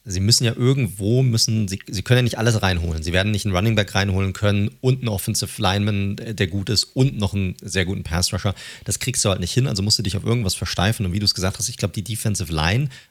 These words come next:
oder Defense generell ist nicht das Problem in der Offensive und hier an der Line müssten sie was tun. Ich weiß aber nicht, wie.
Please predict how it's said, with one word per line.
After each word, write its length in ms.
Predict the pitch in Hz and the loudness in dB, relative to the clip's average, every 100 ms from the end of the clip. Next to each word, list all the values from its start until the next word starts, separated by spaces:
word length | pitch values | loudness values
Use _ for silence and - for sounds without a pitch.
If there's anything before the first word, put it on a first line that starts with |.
| - | -6
oder 100 | 95 | -2
Defense 320 | 101 110 95 | 0 0 0
generell 320 | 90 78 110 | 0 2 0
ist 120 | 135 | 0
nicht 140 | 107 - | -2 -2
das 140 | - | -6
Problem 500 | - 87 85 90 143 - - - _ _ _ _ _ _ - | -6 -4 0 2 2 -4 -16 -20 _ _ _ _ _ _ -2
in 80 | |
der 100 | 104 | 0
Offensive 540 | 98 104 87 101 135 123 | 0 0 -2 -2 -2 -2
und 260 | - 104 | -2 -4
hier 340 | - - 135 - | -4 -2 -2 0
an 120 | 104 | 0
der 100 | 101 | 2
Line 380 | 95 92 110 123 | 2 2 2 2
müssten 340 | 117 127 - | 2 0 0
sie 140 | 104 95 | -2 0
was 200 | 87 - | -2 -4
tun. 280 | - 139 - | -4 -4 -4
Ich 160 | 139 | -4
weiß 240 | 95 208 - | 0 0 0
aber 180 | 87 | -2
nicht, 460 | 95 98 107 - - _ _ | -2 -2 -4 -8 -16 _ _
wie. 380 | 87 95 90 | -8 -6 -6